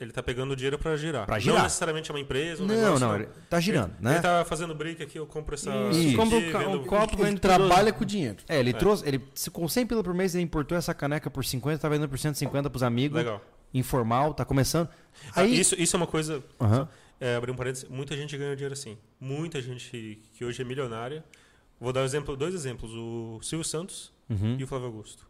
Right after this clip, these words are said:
Speaker 3: Uhum.
Speaker 2: É mesmo?
Speaker 1: É. O Flávio Augusto era ca-, camelódromo. Pegava,
Speaker 3: Sim.
Speaker 1: ia nos Estados Unidos, comprava
Speaker 2: Uhum.
Speaker 1: relógio, não sei o quê. O outro, da Chili Beans, qual que é o nome dele?
Speaker 3: Não sei o nome dele.
Speaker 1: Tá, mas sabe quem é, né?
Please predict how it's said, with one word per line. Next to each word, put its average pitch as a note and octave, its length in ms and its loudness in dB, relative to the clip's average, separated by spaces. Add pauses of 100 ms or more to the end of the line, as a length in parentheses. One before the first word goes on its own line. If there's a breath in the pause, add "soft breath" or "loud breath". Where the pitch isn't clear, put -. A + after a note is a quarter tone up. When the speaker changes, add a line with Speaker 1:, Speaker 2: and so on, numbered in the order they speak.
Speaker 3:
Uhum. C#3 340 -10
Speaker 2:
É C3+ 100 2
mesmo? D3+ 260 0 (140)
Speaker 1:
É. A2+ 100 -6
O - 340 -20
Flávio A#2 180 -4
Augusto C3+ 300 -4
era E3+ 360 -2
ca-, - 140 -20
camelódromo. A2 560 -6
Pegava, B2 500 -4
Speaker 3:
Sim. B2+ 60 -4
Speaker 1:
ia B2+ 100 -2
nos B2+ 100 -6
Estados B2+ 180 -8
Unidos, D#3 300 -8
comprava C3+ 300 -4
Speaker 2:
Uhum. F#2+ 40 -2
Speaker 1:
relógio, C3+ 320 0
não C3+ 80 -10
sei - 120 -14
o - 40 -16
quê. D3+ 100 -14
O D3 60 -10
outro, C3+ 640 -6 (440 loud breath)
da B2 100 -6
Chili C3 160 -6
Beans, C3 240 -6
qual A#2+ 120 -12
que - 60 -16
é B2 40 -8
o - 20 -8
nome B2+ 140 -10
dele? D#3 280 -8
Speaker 3:
Não C#3+ 180 -10
sei D#3 160 -10
o D3+ 40 -6
nome D3 180 -8
dele. A#2+ 140 -10 (180)
Speaker 1:
Tá, B2+ 180 0
mas A#2 160 -2
sabe C3+ 180 -2
quem B2 180 -6
é, G#2+ 40 -8
né? G#2+ 120 -10